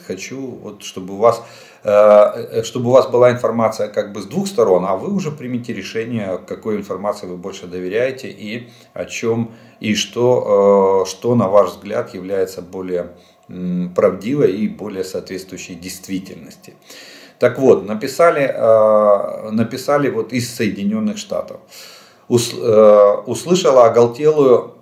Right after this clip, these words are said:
агитку от представителя республиканцев вместе с неподобающим комментарием в адрес действующего президента и хочу поделиться некоторыми цифрами.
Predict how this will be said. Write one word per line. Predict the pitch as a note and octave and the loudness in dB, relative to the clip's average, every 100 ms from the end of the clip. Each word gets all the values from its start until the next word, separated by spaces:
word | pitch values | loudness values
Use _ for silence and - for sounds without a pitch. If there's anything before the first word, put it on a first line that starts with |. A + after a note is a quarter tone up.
| _ - | _ -2
агитку | A2+ G#2+ C#3+ E3+ - G#2 | -2 -2 -6 -8 -2 0
от | G2+ | 0
представителя | - - - A#2 D3 C3 G#2+ | -2 -14 -6 -6 -4 -4 -2
республиканцев | G#2+ - A2 G#2 G#2+ C#3 - - G2+ E2+ | -2 -4 -12 -10 -2 0 0 -2 -6 -6
вместе | F#2+ B2+ - - | -2 -2 -2 -8
с | - | -10
неподобающим | G#2+ A2 G#2+ G#2 B2 B2 - G#2 G2 | -6 -4 -2 2 2 2 -2 -10 -12
комментарием | G2 G2 G2 C3 C3 G2+ | -12 -10 -2 0 0 -4
в | - G#2+ | 2 4
адрес | A#2 G2 F2+ | 4 0 -14
действующего | - A2+ A2+ A2 F#2+ G2+ | -12 -8 -8 -8 -12 -12
президента | F2+ F#2 F2+ F#2+ G#2 D#3+ - | -14 -12 -10 -8 -6 -6 -4
и | F#2+ A#2 | -6 -8
хочу | A#2 F#2+ - | -10 -10 -10
поделиться | C#3+ G#2 F2+ G#2 B2+ G#2+ | -10 -10 -10 -12 -10 -12
некоторыми | F#2 A2 G#2 A2 G2+ G2+ | -10 -10 -10 -12 -6 -6
цифрами. | - - A2+ - - - - | -6 -4 -4 -4 -10 -14 -16